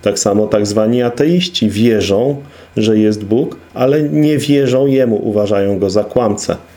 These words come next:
i dlatego nie chcą z Bogiem mieć nic wspólnego. Natomiast są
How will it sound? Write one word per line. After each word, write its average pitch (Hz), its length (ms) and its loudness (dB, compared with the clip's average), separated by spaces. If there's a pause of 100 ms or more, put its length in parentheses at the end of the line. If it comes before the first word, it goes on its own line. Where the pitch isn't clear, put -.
(340)
i 135 260 0 (220)
dlatego 101 640 0 (460)
nie 107 160 2
chcą 92 340 -2 (480)
z 98 80 -2
Bogiem 90 460 0
mieć 82 260 -4
nic 90 120 -2
wspólnego. 92 640 -2 (480)
Natomiast 104 640 0 (240)
są 113 380 0